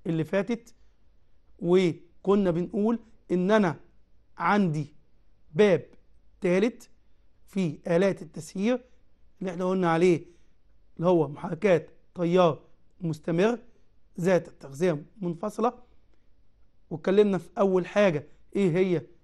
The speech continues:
المحركات دي، وقلنا بتتركب من إيه، وبعد كده كملنا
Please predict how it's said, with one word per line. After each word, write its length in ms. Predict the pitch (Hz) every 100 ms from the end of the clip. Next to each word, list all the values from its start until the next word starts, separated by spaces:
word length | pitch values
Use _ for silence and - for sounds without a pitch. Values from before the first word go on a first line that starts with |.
| - - - - -
المحركات 500 | 160 147 165 165 185
دي، 320 | 143 180 185 - - -
وقلنا 340 | 185 190 175 147 - -
بتتركب 540 | - - 196 185 190 156
من 240 | 160 170
إيه، 280 | 214 254 262 - - - - _ - -
وبعد 340 | 160 233 220
كده 340 | 185 226 240 247 - - - - - - - - _ - - - - _ -
كملنا 540 | 175 180 214 202 226